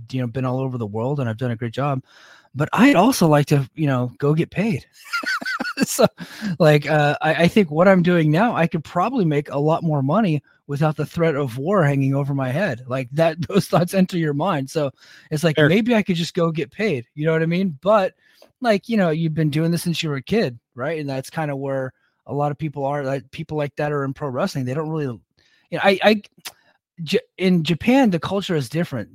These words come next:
Speaker 1: They, like, being a part of, being attached to a promotion is very much part of their identity, and they don't wanna break, break away from that. And then eventually, once they get older, they start to, they start to stick around. Now, I know in the eighties is a little bit different. They're going back and forth, but,
Speaker 2: Yeah.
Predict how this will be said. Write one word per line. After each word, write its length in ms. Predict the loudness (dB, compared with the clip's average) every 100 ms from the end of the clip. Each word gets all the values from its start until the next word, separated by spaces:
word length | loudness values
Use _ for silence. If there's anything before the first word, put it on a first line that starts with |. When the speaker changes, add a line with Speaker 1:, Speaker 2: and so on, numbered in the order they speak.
| -2
Speaker 1:
They, 440 | 2 2 0 -4 _ _ _ _ -6
like, 300 | -2 -2 -6 _ _ -20 _ _ _ _ -14 0
being 220 | 4 4
a 40 |
part 300 | 2 2 4
of, 220 | 4 0 -2
being 160 | 0
attached 340 | 0 0 -2 0
to 60 |
a 60 | -4
promotion 580 | -2 -4 -2 -2 -2 -4
is 140 | -6
very 260 | -4 -2 -2
much 240 | -2 -6
part 220 | -6 -6
of 60 | -4
their 140 | -2
identity, 520 | -2 -2 -2 -2 -2 -4
and 100 | -4
they 60 |
don't 140 | -6 -6
wanna 220 | -6 -8 -12 _
break, 260 | -8 -8 -10 -18 -10
break 220 | -8 -6
away 240 | -6 -4
from 180 | -4 -4
that. 220 | -6 -8 -14 _ -20 _ -4
And 140 | 2
then 80 | 4
eventually, 400 | 4 4 4 2
once 200 | 0 0
they 100 | 2
get 140 | 2 2
older, 320 | 2 2 2
they 120 | -2
start 280 | -2 -2 -2
to, 220 | -2 -4
they 160 | -4 -6
start 300 | -2 -4 -2
to 160 | -4 -6
stick 260 | -6 -6
around. 320 | -4 -4 -4 -8 -20 0
Now, 80 | 4
I 100 | 8
know 140 | 8
in 100 | 8
the 120 | 6 6
eighties 360 | 6 8 6
is 120 | 4
a 40 | 0
little 100 | -2
bit 140 | -2
different. 280 | -2 -2 0
They're 140 | 2
going 160 | 2 2
back 220 | 0 -4
and 80 | -6
forth, 260 | -4 -4 -2
but, 180 | -6 -6
Speaker 2:
Yeah. 160 | -4